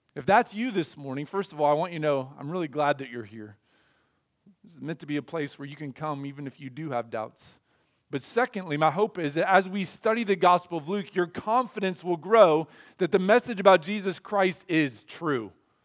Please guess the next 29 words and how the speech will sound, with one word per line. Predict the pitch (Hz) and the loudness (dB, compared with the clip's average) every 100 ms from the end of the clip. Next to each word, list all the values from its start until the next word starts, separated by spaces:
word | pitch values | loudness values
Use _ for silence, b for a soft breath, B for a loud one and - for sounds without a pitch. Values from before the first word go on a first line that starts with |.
| _ _ _ 165 | _ _ _ 2
In | |
fact, | 202 202 | 2 2
wherever | 196 214 233 247 277 | 4 6 6 4 4
you | 254 247 | -2 4
are | 220 202 | 8 8
on | 190 | 6
the | 175 | 0
spectrum | - 208 - 185 | -4 -6 -4 -2
of | 165 143 | -2 -2
confidence | 165 139 - 117 107 - b b b - | -6 -6 -8 -16 -16 -20 b b b -2
as | 160 | 0
it | 175 | 0
relates | 175 180 180 - | 0 -2 -2 -10
to | - 160 | -12 -8
the | |
message | 160 165 165 151 | -2 -2 -2 -14
of | |
Jesus | 131 147 131 | -12 -12 -8
Christ, | 147 123 | -8 -6
whether | 180 190 | -2 -2
you | 180 | -2
be | 170 180 | -4 -6
super | 170 - 247 269 254 226 | -8 -6 -4 0 0 0
confident | 226 220 - 226 233 | 2 0 2 -4 -4
or | 185 | -4
not | 170 196 - | 2 2 0
confident | - 190 196 185 156 | -6 -6 -4 -6 -6
at | 131 | -2
all, | 120 104 | -4 -6